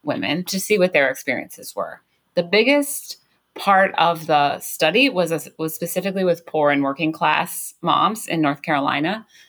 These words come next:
And my co-author Jocelyn also interviewed some middle class moms as part of her dissertation. So with the poor and working class moms,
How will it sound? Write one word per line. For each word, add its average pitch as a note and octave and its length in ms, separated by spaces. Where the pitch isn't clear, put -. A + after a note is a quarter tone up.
And D3+ 280
my D3+ 140
co-author D#3 480
Jocelyn C#3 480
also C3+ 300
interviewed C#3 680
some D3 320
middle G#3 220
class C3 340
moms C3 500
as D3 160
part C#3+ 220
of C3+ 140
her - 380
dissertation. - 600
So F#3+ 160
with G#3 140
the G#3+ 80
poor G#3 220
and D4 100
working G3 300
class - 320
moms, - 420